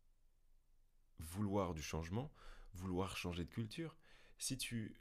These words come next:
gardes ta culture de français, si tu gardes la vision, si tu gardes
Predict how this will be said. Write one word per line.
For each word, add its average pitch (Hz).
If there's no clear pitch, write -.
gardes 117
ta 92
culture -
de 71
français, -
si -
tu 92
gardes 101
la 82
vision, 76
si -
tu -
gardes 117